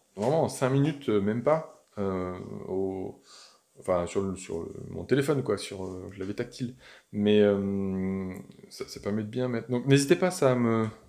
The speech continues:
à m'envoyer, euh, des photos de ce que vous faites, et puis quand je peux, bah,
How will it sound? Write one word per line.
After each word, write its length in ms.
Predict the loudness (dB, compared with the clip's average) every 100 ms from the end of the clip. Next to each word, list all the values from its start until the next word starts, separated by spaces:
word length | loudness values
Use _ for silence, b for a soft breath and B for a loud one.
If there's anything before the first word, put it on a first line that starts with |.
| -10
à 120 | -4
m'envoyer, 440 | -2 0 2 4 4
euh, 360 | 4 2 -2 B B B 0
des 100 | 0
photos 260 | 2 0
de 60 | 0
ce 100 | -2
que 120 | -4
vous 160 | -4 -6
faites, 400 | 6 8 8 4
et 40 |
puis 200 | -6 -8
quand 200 | -6 -6
je 80 | -6
peux, 200 | 2 4
bah, 280 | 6 4